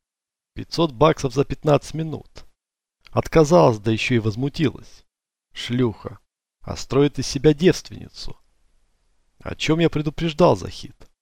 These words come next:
«Ладно, замнем. Давай считать, что ничего не было.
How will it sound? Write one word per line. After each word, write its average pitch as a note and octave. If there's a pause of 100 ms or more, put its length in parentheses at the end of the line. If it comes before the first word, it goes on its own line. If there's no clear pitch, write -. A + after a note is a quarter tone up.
(600)
«Ладно, G2 (180)
замнем. C3 (680)
Давай D#3+
считать, -
что -
ничего C3
не C3
было. E2+